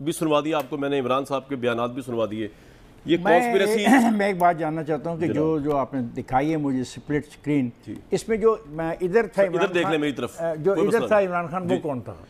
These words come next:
Speaker 2: स्प्लिट
Speaker 1: जब
Speaker 2: स्क्रीन।
Speaker 1: प्राइम minister नहीं बने थे।
Speaker 2: अच्छा, जब वो container पे थे, वो container वाली
Speaker 1: कंटेनर।
Speaker 2: तकारीर है?
Speaker 1: ऐसे ही।
Speaker 2: जब वो लोगों को कह रहे थे कि ये सब चोर हैं,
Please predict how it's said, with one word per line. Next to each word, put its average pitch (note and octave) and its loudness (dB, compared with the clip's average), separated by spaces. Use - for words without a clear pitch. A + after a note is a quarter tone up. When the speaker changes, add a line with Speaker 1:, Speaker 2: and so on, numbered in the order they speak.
Speaker 2:
स्प्लिट - -4
Speaker 1:
जब G#3+ 8
Speaker 2:
स्क्रीन। G3+ 4
Speaker 1:
प्राइम F#3+ 2
minister F#3+ -6
नहीं F3 -2
बने B2+ 0
थे। - -8
Speaker 2:
अच्छा, G#3+ 0
जब F#3+ 4
वो G3+ 4
container F#3+ -2
पे D#3+ 0
थे, A#2 -8
वो D3+ -4
container F#3+ 0
वाली A#3 6
Speaker 1:
कंटेनर। A3 -4
Speaker 2:
तकारीर G3 0
है? F3+ -10
Speaker 1:
ऐसे A#2+ 0
ही। G#2 -6
Speaker 2:
जब D#3 0
वो F#3+ 2
लोगों F3+ 0
को E3+ -2
कह F3 0
रहे E3+ 2
थे E3+ -2
कि F3 -4
ये D#3+ 2
सब E3 -4
चोर E3+ 2
हैं, D#3+ 0